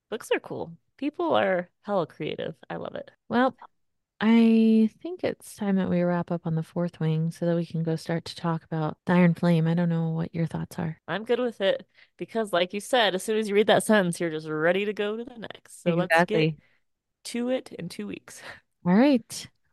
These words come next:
Speaker 2: Well, I'll see you later, alligator.
Speaker 1: After a while, crocodile. <laughs>
Speaker 2: Wish I had a rhyme for dragon, but we'll end on that. Goodbye.
Speaker 1: Raise your flagon, dragon.
Speaker 2: <gasps> Okay, bye.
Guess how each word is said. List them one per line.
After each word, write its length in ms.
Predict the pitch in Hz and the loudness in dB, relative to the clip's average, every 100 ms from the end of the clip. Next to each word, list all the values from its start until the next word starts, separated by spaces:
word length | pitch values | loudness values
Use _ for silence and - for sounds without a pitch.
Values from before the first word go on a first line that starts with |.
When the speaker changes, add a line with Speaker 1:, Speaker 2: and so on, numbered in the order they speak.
| - | -4
Speaker 2:
Well, 440 | 196 208 254 277 - | 2 4 4 0 -4
I'll 160 | 214 | -6
see 320 | 233 - 240 247 | -4 -4 0 2
you 80 | 247 247 247 247 247 | 2 4 4 4 4
later, 320 | 254 320 214 - _ _ _ - | 4 2 0 -6 _ _ _ -6
alligator. 500 | 196 196 202 220 233 - _ _ _ _ _ _ _ | 0 2 2 0 -2 -10 _ _ _ _ _ _ _
Speaker 1:
After 340 | 202 185 - 226 | -16 -8 -6 -4
a 80 | |
while, 320 | 226 247 240 226 | -6 -8 -10 -12
crocodile. 880 | - 196 196 180 208 208 214 214 214 _ _ _ _ _ _ 226 | -10 -10 -8 -8 -8 -8 -8 -10 -16 _ _ _ _ _ _ -14
<laughs> 360 | - 254 - 277 - 339 - 381 415 - 427 | -12 -16 -6 -6 -6 -10 -8 -8 -8 -6 -6
Speaker 2:
Wish 220 | 202 202 196 | -4 -4 -4
I 80 | |
had 200 | 180 180 | -4 -2
a 40 | 170 | -2
rhyme 360 | 165 160 160 160 | 0 0 0 -2
for 180 | 151 | -6
dragon, 600 | 147 - 139 143 - 156 - | -8 -4 -2 -2 -4 -8 -4
but 100 | 196 | 0
we'll 180 | 196 208 | 4 4
end 200 | 208 196 | 4 4
on 140 | 196 185 | 4 2
that. 220 | 185 165 - | 0 -4 -6
Goodbye. 300 | 196 165 165 _ _ _ _ | -2 -2 -4 _ _ _ _
Speaker 1:
Raise 240 | 202 220 190 | -2 -2 -4
your 80 | |
flagon, 500 | 190 220 240 220 165 | -6 -2 -2 -2 -4
dragon. 460 | 170 170 170 190 208 _ | 0 0 0 -4 -8 _
Speaker 2:
<gasps> 40 | _ _ 233 | _ _ -4
Okay, 580 | 254 269 - _ 226 | -2 -4 -10 _ 2
bye. 160 | 202 | 4